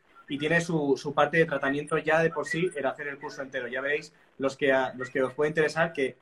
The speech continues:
no solo hay técnicas, sino también hay parte de tratamiento. Y también tenemos técnicas específicas de psicoterapia, que esas sí que son las que utilizamos los terapeutas, que se estudian en psicología y que son las que se aplican más desde la parte más clínica, ¿vale? Como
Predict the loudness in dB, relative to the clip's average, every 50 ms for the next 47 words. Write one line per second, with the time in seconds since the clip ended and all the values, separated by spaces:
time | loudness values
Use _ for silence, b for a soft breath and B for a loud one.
0 | -10 -6 -4 -4 -2 0 2 2 2 2 2 0 -2 -2 -2 -4 -4 -4 -4 -4
1 | -4 -4 -2 -2 -2 -2 -2 -2 -2 -2 -2 0 -2 -2 -2 -4 -8 -8 -10 -12
2 | -12 -16 -18 -20 -20 B B B B B _ -20 -20 -20 -10 -6 0 2 4 4
3 | 4 4 4 4 2 2 2 2 2 2 4 2 2 0 0 -2 -4 -2 0 2
4 | 2 2 0 -2 -2 -2 0 2 2 2 2 2 2 0 0 -2 -8 _ -20 _
5 | _ _ -6 -6 -2 0 2 0 0 0 -4 -4 -4 -4 -4 -4 -6 -6 -6 -4
6 | -2 0 0 0 0 -2 -4 -6 -4 -4 -2 -2 -2 -2 -2 0 0 0 2 2
7 | 0 0 2 0 0 0 -2 -6 -10 -10 -10 -10 -8 -6 -4 0 0 0 0 0
8 | -4 -8 -12 -14 -12 -14 -8 -6 -6 -6 -2 0 2 2 2 2 4 4 4 4
9 | 4 0 -6 -4 -2 -2 -2 -2 -4 -4 -2 -2 -2 -2 -2 -2 -2 0 0 0
10 | 0 0 0 -2 -2 0 0 0 0 0 -2 -2 -2 0 -2 -2 -2 -4 -8 -12
11 | -12 -8 -6 -6 -6 -6 -8 -14 -12 _ -6 -4 -4 -2 -2 -2 0 0 0 -2
12 | -2